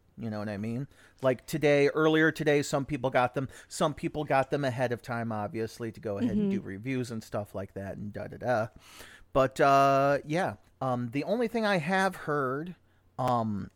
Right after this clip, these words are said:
Speaker 1: uh, is basically in regards to, uh, Twitch's current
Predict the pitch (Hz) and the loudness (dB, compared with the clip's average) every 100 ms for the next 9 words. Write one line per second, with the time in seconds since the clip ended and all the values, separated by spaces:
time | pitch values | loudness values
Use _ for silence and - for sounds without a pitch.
0 | - 120 - 131 113 - 147 135 - 135 | -4 -4 -2 -2 -2 -2 -2 -2 -4 -2
1 | 127 113 117 127 123 123 120 - - 127 | -2 -2 -4 2 4 4 0 -8 -6 -4
2 | 120 117 - - - _ 107 98 95 104 | -2 -4 -8 -20 -20 _ -6 -4 -4 -8
3 | _ - - 240 - 185 165 165 151 - | _ -14 -4 -4 0 2 4 2 -2 -8
4 | - 156 147 143 - | -10 -4 -4 -4 -10